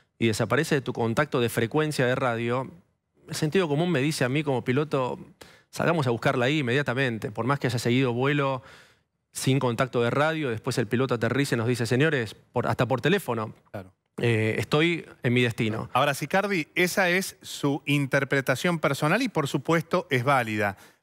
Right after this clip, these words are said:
Speaker 2: Pero, a partir de este protocolo, alerta, incertidumbre, emergencia, ¿se establece formalmente algún tiempo o se deja? Porque si lo dejamos a libre interpretación de quien lo lee,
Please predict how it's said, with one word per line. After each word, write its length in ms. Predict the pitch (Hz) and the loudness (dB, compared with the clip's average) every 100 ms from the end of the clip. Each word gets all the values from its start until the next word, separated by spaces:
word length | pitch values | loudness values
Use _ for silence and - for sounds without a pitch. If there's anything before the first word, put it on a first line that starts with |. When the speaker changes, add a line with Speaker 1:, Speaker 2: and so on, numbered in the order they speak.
| _ | _
Speaker 2:
Pero, 380 | 190 165 131 123 | 2 2 2 0
a 160 | 147 147 | 0 2
partir 440 | 160 170 240 240 | 2 0 -2 0
de 140 | 202 180 | 2 2
este 240 | - 185 | 2 -2
protocolo, 840 | 160 147 135 143 - 117 104 107 - | 0 -2 0 -2 0 0 0 -2 2
alerta, 600 | 156 214 240 - 226 - | 2 2 0 0 -2 0
incertidumbre, 1000 | 156 151 165 143 - 160 202 202 196 202 | -2 0 0 0 0 0 0 2 0 0
emergencia, 640 | 143 139 135 139 120 - 127 | 0 0 0 -2 0 0 0
¿se 140 | 156 | -2
establece 600 | 135 160 160 220 277 254 | 0 2 2 0 0 -2
formalmente 840 | - 147 156 170 170 190 180 - - | 0 0 2 2 2 0 2 0 2
algún 460 | 131 139 170 156 | 0 0 -2 -2
tiempo 560 | - 190 254 247 233 160 - - | 2 2 2 0 0 0 -8 -6
o 120 | 147 | -2
se 220 | 143 165 165 | 0 2 4
deja? 300 | 196 196 156 | 2 0 -4
Porque 260 | 151 135 | -6 -4
si 160 | 135 151 | -2 0
lo 100 | 156 | 0
dejamos 440 | 151 220 226 - | 0 0 0 0
a 40 | 160 | 0
libre 280 | 196 196 | 0 0
interpretación 800 | 175 147 147 143 139 151 214 180 | 0 0 0 0 0 0 0 0
de 120 | 139 127 | 0 0
quien 220 | 139 143 | 0 0
lo 80 | 156 | 2
lee, 380 | 180 214 240 | 2 2 0